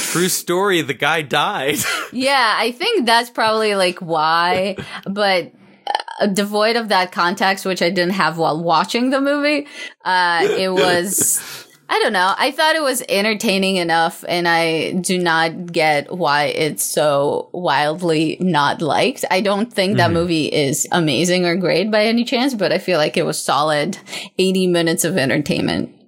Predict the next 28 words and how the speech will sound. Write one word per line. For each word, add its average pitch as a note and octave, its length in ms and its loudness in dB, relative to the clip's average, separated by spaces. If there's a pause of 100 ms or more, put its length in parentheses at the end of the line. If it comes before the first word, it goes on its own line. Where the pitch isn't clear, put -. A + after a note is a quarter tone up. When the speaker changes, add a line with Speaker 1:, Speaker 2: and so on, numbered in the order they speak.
(160)
Speaker 2:
Uh, C3+ 420 0 (140)
Speaker 1:
All F2+ 60 -6
right. E2 260 -4
Well, A2+ 200 -2
I'll A#2 340 0
say C3+ 380 0
if A2 120 -4
I B2+ 200 0
ever B2 180 0
die G#2 360 0
in G2 160 -4
a G#2 100 -2
horrible A2 320 -2
tragedy F#2 760 -2 (340)
and A2 220 -2
someone A#2+ 320 0
makes A2+ 260 -2
a A2+ 60 4
goofy A#2 480 -2
comedy A#2+ 500 -2
about B2 280 -2 (140)
<laughs> - 140 -14
it, B3 240 0 (340)
it F#3+ 460 -2
better G3 220 2
be F#3 160 -10
fucking E3 560 -2
good. C3 400 0